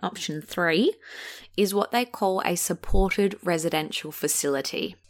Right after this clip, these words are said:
So supported residential facilities are almost a completely separate thing on their own. They are quite commonly used for clients with disabilities,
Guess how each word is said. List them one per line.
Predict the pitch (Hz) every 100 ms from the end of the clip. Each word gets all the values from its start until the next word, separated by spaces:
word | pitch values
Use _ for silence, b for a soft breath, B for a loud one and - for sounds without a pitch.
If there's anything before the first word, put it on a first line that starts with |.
| -
So | - - 185 190
supported | - 196 - 220 285 285
residential | 208 202 180 170 -
facilities | 180 175 - 165 170 160 156 -
are | 151 156
almost | 180 190 196 185
a | 190
completely | 165 165 - 170 160
separate | - 156 - - -
thing | 160 151
on | 147
their | 143 135 -
own. | 139 139 147 - B B B B
They | 185 185
are | - 185 208
quite | - 196 -
commonly | - 180 180 175
used | 160 160 156 156
for | 151 151 - -
clients | - 156 151 -
with | 156
disabilities, | 151 - 156 151 156 180 262 349 -